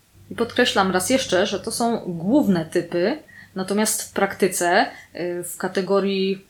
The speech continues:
I C D w dodatku, tych typów jest o wiele więcej, bo chociażby jest to, mm, na przykład osobowość bierno-agresywna, haltos, e, same typy główne można podzielić na podtypy,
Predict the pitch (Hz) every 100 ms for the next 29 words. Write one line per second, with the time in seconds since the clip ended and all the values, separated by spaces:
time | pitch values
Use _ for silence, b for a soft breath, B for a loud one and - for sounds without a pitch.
0 | - 185 202 180 170 175 175 175 160 -
1 | 180 196 240 - - 269 - - 220 -
2 | 202 233 269 269 269 - 196 208 233 262
3 | 311 285 220 185 175 185 196 190 185 190
4 | 202 208 202 180 - - 196 196 196 196
5 | 190 214 - - - 214 - - - -
6 | - 190 - - B B - - 175 175
7 | 175 180 175 175 180 180 185 196 - 220
8 | 196 190 185 180 196 190 190 190 180 180
9 | - B - 170 - 190 196 202 214 190
10 | 190 262 214 180 170 180 175 185 190 185
11 | 175 - 175 175 175 147 - 196 208 208
12 | 220 196 196 185